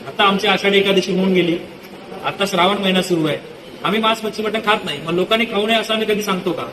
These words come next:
हे जैन धर्मीय जे बाहेरून परराज्यातून आले आहेत, जैन धर्म मुळात मराठी समाज पण जैन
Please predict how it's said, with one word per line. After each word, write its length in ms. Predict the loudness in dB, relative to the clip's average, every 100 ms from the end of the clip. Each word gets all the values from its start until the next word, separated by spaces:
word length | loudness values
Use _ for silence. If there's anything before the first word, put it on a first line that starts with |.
| -12 -18 -18 -18 -18 -8
हे 160 | -2 2
जैन 240 | 2 2
धर्मीय 300 | 2 2 2
जे 140 | 4 2
बाहेरून 320 | 4 2 0
परराज्यातून 560 | 0 0 2 0 0
आले 160 | 2 2
आहेत, 120 | -2 -8 -16 -18 -18 -16 -6
जैन 260 | 0 0 4
धर्म 200 | 2 2
मुळात 240 | 2 0
मराठी 340 | 0 0 0 0
समाज 300 | 0 -2 0
पण 160 | 0
जैन 260 | 2 0